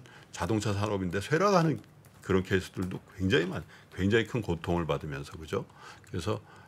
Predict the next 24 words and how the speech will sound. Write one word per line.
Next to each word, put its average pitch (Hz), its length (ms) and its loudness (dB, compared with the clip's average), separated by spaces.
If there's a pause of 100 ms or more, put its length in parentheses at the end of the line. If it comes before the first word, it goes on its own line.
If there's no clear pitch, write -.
(140)
에, 82 320 -2
같은 95 320 -4
동종 90 400 2
업계지만 80 680 -2 (400)
어떤 92 320 0
기업은 82 300 -2
저렇게 78 260 -10
화려하게 101 460 -2 (140)
부활을 87 520 0
하고 73 300 -6
이제 73 240 -6 (280)
세계인의 92 440 2
사랑을 92 360 0
받는가 76 500 -6
하면 95 260 -2 (300)
그렇지 - 240 -6
않은, 82 500 0 (500)
에, 73 540 -4
자동차 78 400 -4
브랜드들도 73 560 -6
굉장히 87 560 -2
많고 - 480 -2 (240)
아마 110 260 2
이 107 380 0